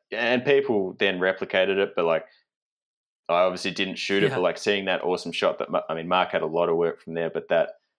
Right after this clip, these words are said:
Speaker 1: one he has of, there's a little pool of water that gathers in a big boulder. Um, and he
Speaker 2: Oh,
Speaker 1: had
Speaker 2: yeah.
Speaker 1: that epic reflection, you know, and back in the day when I saw that, I was like, "Jesus Christ," like, seeing that and having not been there before, it was just like,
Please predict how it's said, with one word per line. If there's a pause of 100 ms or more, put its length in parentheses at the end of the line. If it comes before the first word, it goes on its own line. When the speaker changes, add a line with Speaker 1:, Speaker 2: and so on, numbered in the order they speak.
(440)
Speaker 1:
one
he
has
of, (560)
there's
a
little
pool
of
water
that
gathers
in
a
big (100)
boulder. (580)
Um, (840)
and
he
Speaker 2:
Oh,
Speaker 1:
had
Speaker 2:
yeah.
Speaker 1:
that
epic
reflection,
you
know,
and
back
in
the
day
when
I
saw
that,
I
was
like,
"Jesus
Christ,"
like,
seeing
that
and
having
not
been
there
before,
it
was
just
like,